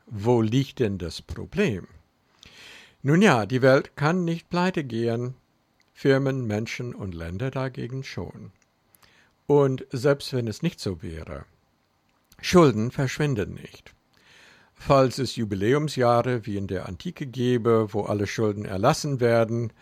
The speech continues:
falls Schuldenschnitte, die sogenannten Haircuts, verordnet würden, trotzdem würden Menschen dadurch Geld verlieren.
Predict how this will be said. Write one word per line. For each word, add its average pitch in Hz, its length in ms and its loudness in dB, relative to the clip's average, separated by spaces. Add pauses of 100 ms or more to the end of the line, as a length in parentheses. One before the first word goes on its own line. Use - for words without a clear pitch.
(460)
falls - 680 -6 (100)
Schuldenschnitte, 117 1000 -2
die 95 320 -8
sogenannten 87 640 -14
Haircuts, 127 800 -4
verordnet 131 760 0
würden, 113 460 2 (720)
trotzdem 131 640 -2
würden 107 300 -2
Menschen 120 580 -6
dadurch 98 400 -6
Geld 92 240 -8
verlieren. 92 760 -14